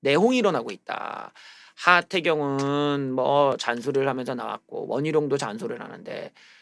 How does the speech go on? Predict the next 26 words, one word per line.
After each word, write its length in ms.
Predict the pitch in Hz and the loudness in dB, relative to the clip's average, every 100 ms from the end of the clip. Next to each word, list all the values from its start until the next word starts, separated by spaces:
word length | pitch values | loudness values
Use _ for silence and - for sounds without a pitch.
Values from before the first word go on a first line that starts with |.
| _ - | _ 2
조원진 680 | 185 285 339 330 302 311 | 10 12 12 8 4 6
대표가 540 | 294 269 - 262 262 247 | 8 8 6 8 8 8
등장을 680 | 233 202 202 196 180 175 156 | 4 2 6 6 6 4 4
합니다. 1300 | 143 135 127 120 110 - 65 55 104 - - - - | 4 2 -6 -8 -8 -8 -8 -8 -8 -10 -10 -12 -4
조원진 680 | - 170 208 214 185 202 190 | -2 4 6 6 4 4 4
대표 300 | 185 196 170 | 8 8 6
등장하면서 960 | 160 151 147 135 127 120 110 131 123 | 2 2 4 4 0 -2 0 2 4
역시 180 | 120 139 | 2 0
친박, 480 | 135 165 180 160 - _ - - _ | -2 -2 6 6 6 _ -20 -20 _
친박적 680 | - 202 214 214 _ 196 180 | -4 0 6 4 _ 0 2
사람들이 400 | 190 165 170 160 | 4 4 4 0
가만히 320 | 156 135 143 135 | 2 4 2 0
있을 160 | 123 | -6
수가 180 | 113 123 | -6 -6
없겠죠. 520 | - 107 120 175 240 - - - - _ _ _ _ - | -6 -6 6 8 6 2 -20 -20 -20 _ _ _ _ -6
광화문 500 | - 113 127 135 127 | -4 -2 -2 -2 -2
집회에 280 | 139 151 | 2 4
참석하신 640 | 139 131 123 135 139 127 127 | 4 2 0 0 0 0 -6
분들은 320 | 120 110 98 - _ _ _ - | -6 -8 -12 -18 _ _ _ -12
문재인 500 | 202 123 143 143 135 | -10 -2 0 0 -2
좌파 380 | 107 107 120 | -4 -2 -4
독재 220 | 104 - 127 | -4 -4 -4
정권의 380 | 120 104 127 | -4 -6 -6
분노에서 380 | 120 127 120 120 | -6 -6 -6 -6
나온 160 | 113 107 | -8 -10
분입니다. 360 | 101 - - | -16 -20 -20